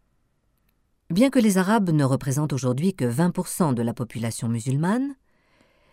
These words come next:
l'islam est étroitement lié à leur culture et à leur histoire.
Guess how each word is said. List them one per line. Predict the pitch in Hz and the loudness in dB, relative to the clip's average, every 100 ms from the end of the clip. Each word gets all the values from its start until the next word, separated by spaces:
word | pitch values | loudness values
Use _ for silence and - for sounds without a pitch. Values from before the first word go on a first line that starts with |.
| - | -2
l'islam | 190 214 - 233 254 233 - | 2 2 0 0 0 0 0
est | 175 - | -2 -2
étroitement | 240 - 233 - 156 | -6 -4 -4 0 0
lié | 156 208 147 120 127 _ - | 2 0 0 -4 -6 _ -4
à | 151 | 0
leur | 135 - | 0 -2
culture | 214 185 - 117 110 113 - | -4 -6 -6 -4 -4 -6 -10
et | - 165 | -4 0
à | 165 | 2
leur | 180 | 0
histoire. | 180 - - 107 - - _ | 0 -4 -8 -10 -10 -20 _